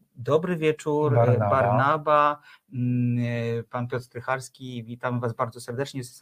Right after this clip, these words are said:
Speaker 1: i zapraszamy również do tego, żebyście na tej liście obecności się
Speaker 2: No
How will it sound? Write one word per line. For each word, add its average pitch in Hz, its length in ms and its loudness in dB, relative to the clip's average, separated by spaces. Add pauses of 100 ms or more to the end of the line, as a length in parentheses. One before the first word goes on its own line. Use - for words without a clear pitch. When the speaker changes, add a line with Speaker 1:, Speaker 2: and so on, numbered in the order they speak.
(180)
Speaker 1:
i 135 140 -4
zapraszamy 127 520 -4
również 117 340 -6 (300)
do 120 80 -10
tego, 120 220 -4
żebyście 110 420 -8
na 113 200 0
tej 120 180 -8
liście 104 320 -6
obecności 110 560 -8
się - 160 -4
Speaker 2:
No 403 160 -4